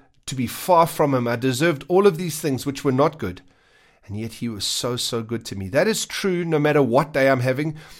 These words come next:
no matter if this cold front that we heard about on the, on the T V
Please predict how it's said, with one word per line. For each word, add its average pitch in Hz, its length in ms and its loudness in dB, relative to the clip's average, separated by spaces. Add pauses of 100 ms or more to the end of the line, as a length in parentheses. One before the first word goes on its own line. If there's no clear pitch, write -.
(180)
no 147 120 6
matter 170 220 6
if 151 120 0
this - 200 -2
cold - 280 2
front 160 300 2
that 147 100 0
we 135 140 2
heard 147 180 4
about 143 300 6
on 135 160 2
the, 123 240 2
on 123 240 -2
the 117 100 -2
T - 380 -10
V 156 320 -4